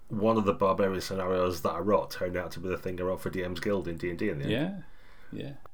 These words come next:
Speaker 1: But that's just a, a decision around if I publish a barbarians scenario, which I'm not even sure I'd be allowed to do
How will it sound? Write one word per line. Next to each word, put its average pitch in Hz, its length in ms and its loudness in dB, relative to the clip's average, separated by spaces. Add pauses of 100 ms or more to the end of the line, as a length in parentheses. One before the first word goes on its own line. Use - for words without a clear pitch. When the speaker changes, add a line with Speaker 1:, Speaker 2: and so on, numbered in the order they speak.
(180)
Speaker 1:
But - 120 8
that's - 200 2
just - 280 -2
a, 87 320 4 (600)
a - 80 -2
decision 92 420 0
around 90 280 -2 (140)
if - 180 -6
I 90 40 -2
publish 90 540 -4
a 80 40 -10
barbarians 87 760 0 (100)
scenario, 92 460 0
which 85 140 -6
I'm 87 100 -6
not 87 120 -4
even 85 160 -4
sure 90 160 -2
I'd 76 80 -4
be 87 60 -2
allowed 87 280 -2
to 76 100 -6
do 76 200 -6